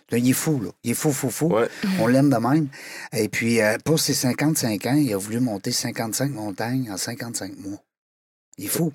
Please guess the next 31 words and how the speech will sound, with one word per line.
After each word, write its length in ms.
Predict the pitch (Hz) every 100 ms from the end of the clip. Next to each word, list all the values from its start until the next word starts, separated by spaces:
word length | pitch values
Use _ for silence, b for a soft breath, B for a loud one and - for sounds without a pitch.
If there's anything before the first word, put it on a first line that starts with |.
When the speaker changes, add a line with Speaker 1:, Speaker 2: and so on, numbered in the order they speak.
| -
Speaker 2:
Ça 120 | -
me 60 | 92
fait 140 | 104
penser 280 | 101 90 123
au 80 | 107
Tibétain, 520 | - 98 87 113 123
là, 120 | 107
qui 140 | - 92
voulait 220 | 87 80
faire, 280 | - 101 104
il 140 | 90
a 40 | 82
fait 180 | 101
les 120 | 98 85
Sémons 480 | - 87 98 110
en, 420 | 95 87 85 87 87
il 320 | - _ -
s'est 80 | 92
fait 160 | 107
en 100 | 90
cinq 300 | 87 - 123
mois. 240 | 123 143 185 _ _ -
Speaker 1:
Ben 140 | 110
oui, 280 | 107 143 135 _ -
eh 100 | 113
oui. 220 | 120 147 139 _ _ -
Speaker 2:
C'est 160 | -
capoté, 460 | - - 85 80 113
Speaker 1:
Ah 40 |
Speaker 2:
ça. 160 | 120 139
Speaker 1:
non, 80 | 107